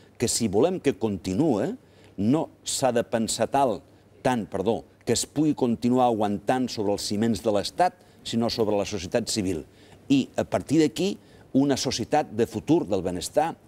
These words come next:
que només es podrà garantir si es té en compte allò que he dit sempre, que el motor i garant principal del benestar és la família, a partir d'una política en favor de la família, a partir d'una política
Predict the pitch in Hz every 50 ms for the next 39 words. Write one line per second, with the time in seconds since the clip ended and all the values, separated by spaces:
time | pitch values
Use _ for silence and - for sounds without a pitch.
0 | - 120 117 123 135 143 127 131 120 - - 120 104 98 101 90 95 92 92 87
1 | - 165 185 180 - - - - - - - 110 - - - 147 139 - - 123
2 | 117 110 - 107 104 120 117 - 113 95 104 98 - - - 175 185 180 - -
3 | 180 - - - - - _ - 127 120 120 117 117 110 - 170 151 - - -
4 | 120 113 90 101 117 143 165 147 - - 123 107 - 113 95 - 110 101 98 95
5 | 90 90 90 90 82 - - 160 165 180 - - - - _ _ _ - 143 160
6 | - - - - 113 - 110 98 104 110 95 80 76 73 67 - - - - -
7 | - 113 - - 120 101 - - 156 185 180 - - 117 120 117 110 - - 120
8 | 143 139 185 156 165 135 - 104 101 123 147 147 123 - 98 92 101 98 90 -
9 | - 117 120 - - 131 117 - 180 202 202 196 175 135 - - 113 117 127 123
10 | 160 156 - 190